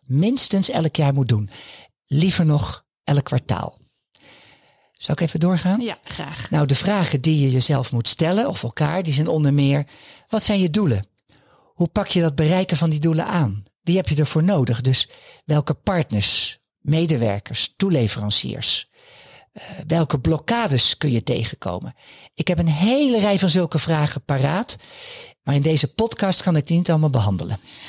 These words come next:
Speaker 2: Wat zijn de doelen? En daarmee bedoel je dus, wat is mijn ideale omzet? Of welke winst willen wij, of wil ik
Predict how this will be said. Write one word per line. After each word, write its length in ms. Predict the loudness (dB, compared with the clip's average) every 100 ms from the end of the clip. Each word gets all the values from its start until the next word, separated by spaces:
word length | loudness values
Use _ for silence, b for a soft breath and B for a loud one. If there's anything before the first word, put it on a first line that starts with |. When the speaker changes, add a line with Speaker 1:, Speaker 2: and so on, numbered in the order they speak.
| B B
Speaker 2:
Wat 180 | -4 -2
zijn 240 | 0 0
de 140 | -2 -4
doelen? 360 | -4 -4 -6
En 180 | -6 -6
daarmee 300 | -6 -6 -6
bedoel 240 | -6 -4
je 80 | -2
dus, 260 | -2 0 0
wat 140 | -2 -2
is 140 | 0
mijn 240 | 0 0
ideale 460 | 0 0 2 0 -2
omzet? 560 | -2 0 2 0 -2 -2
Of 340 | -2 -2 -6 -4
welke 340 | -2 -2 -2
winst 500 | -2 0 2 0 -2
willen 280 | -2 0 0
wij, 440 | 2 0 -2 -6 -12
of 200 | -10 -10 -6
wil 260 | -2 0
ik 340 | 2 0 -2